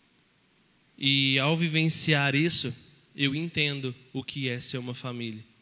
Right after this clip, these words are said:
Hoje também eu sou grato a Deus porque Ele, através do Espírito Santo, sempre me convenceu, mesmo diante das minhas falhas,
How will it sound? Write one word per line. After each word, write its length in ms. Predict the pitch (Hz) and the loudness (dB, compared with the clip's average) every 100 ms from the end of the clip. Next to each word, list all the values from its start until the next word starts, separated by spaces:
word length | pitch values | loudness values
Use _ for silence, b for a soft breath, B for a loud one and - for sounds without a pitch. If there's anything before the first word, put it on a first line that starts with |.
| _ _ _ _ _ _ _ _ _ _ _ _ _ _ b b b | _ _ _ _ _ _ _ _ _ _ _ _ _ _ b b b
Hoje 340 | 160 208 226 156 | 4 4 6 2
também 540 | - 185 180 214 196 - | 0 0 2 2 0 -6
eu 100 | 185 | 0
sou 220 | 165 190 | 2 2
grato 320 | 175 175 190 185 | 0 -2 -2 -2
a 40 | |
Deus 260 | 170 190 - | 2 2 2
porque 320 | 185 - 190 | -2 0 2
Ele, 320 | 180 208 214 | 4 4 0
através 680 | 202 190 175 175 185 185 - | -2 -2 -2 0 0 0 0
do 120 | 175 | 2
Espírito 520 | 170 - 214 220 214 | 2 4 4 2 2
Santo, 560 | - - 208 208 151 131 113 - | 4 6 4 0 -6 -10 -12 -4
sempre 420 | - 214 226 214 | 0 2 6 4
me 100 | 214 | 4
convenceu, 800 | 214 202 190 190 175 - 165 147 - - b b b b b | -2 -2 2 2 2 0 0 -4 -12 -20 b b b b b
mesmo 360 | 165 202 208 220 | 2 2 2 0
diante 320 | 202 202 - | 0 0 0
das 160 | 180 175 | -2 0
minhas 300 | 175 170 - | 0 0 0
falhas, 580 | 160 147 143 - - | 0 -2 0 -2 -2